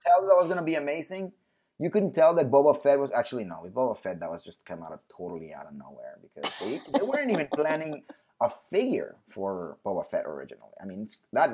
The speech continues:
Speaker 1: really, I
Speaker 2: Well,
Speaker 1: know
Speaker 2: he's
Speaker 1: that that's not
Speaker 2: barely
Speaker 1: much
Speaker 2: in
Speaker 1: fun.
Speaker 2: it, but everybody
Speaker 1: Yeah.
Speaker 2: loves him.
Speaker 1: But of
Speaker 2: They
Speaker 1: course, I mean,
Speaker 2: created an entire, like, story
Speaker 1: the
Speaker 2: about
Speaker 1: story, I mean, yeah, it's the Mandalorians and that whole
Speaker 2: Yeah.
Speaker 1: thing.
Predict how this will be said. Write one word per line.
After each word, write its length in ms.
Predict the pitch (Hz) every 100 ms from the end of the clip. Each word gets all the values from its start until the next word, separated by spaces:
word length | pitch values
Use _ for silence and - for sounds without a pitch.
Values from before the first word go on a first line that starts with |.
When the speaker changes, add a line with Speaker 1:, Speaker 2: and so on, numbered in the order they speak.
| 117
Speaker 1:
really, 240 | 131 117
I 60 | 104
Speaker 2:
Well, 60 | 269
Speaker 1:
know 20 |
Speaker 2:
he's 100 | 302
Speaker 1:
that 80 | 202
that's 100 | 240
not 80 | 262
Speaker 2:
barely 340 | 311 320 311
Speaker 1:
much 80 | 349
Speaker 2:
in 60 | 311
Speaker 1:
fun. 80 | -
Speaker 2:
it, 60 | -
but 120 | 214 220
everybody 320 | 233 240 247
Speaker 1:
Yeah. 60 | 254
Speaker 2:
loves 160 | 254 254
him. 200 | 240 233 _ _ _ -
Speaker 1:
But 140 | 160 -
of 100 | -
Speaker 2:
They 40 |
Speaker 1:
course, 120 | -
I 40 | 247
mean, 80 | -
Speaker 2:
created 520 | - 349 359 294 285
an 120 | 277
entire, 560 | 262 254 277 233 247 240
like, 340 | 233 214 214 - _ _ 339
story 680 | - _ 208 220 226 190 190
Speaker 1:
the 40 |
Speaker 2:
about 180 | 185 180
Speaker 1:
story, 200 | 180 226
I 120 | 190 180
mean, 200 | 262 -
yeah, 200 | 277 101
it's 160 | 104
the 80 | 135
Mandalorians 880 | 123 120 117 107 107 101 110 113 117
and 100 | 120
that 120 | 98
whole 180 | 104 110
Speaker 2:
Yeah. 160 | 285 175
Speaker 1:
thing. 240 | 185 110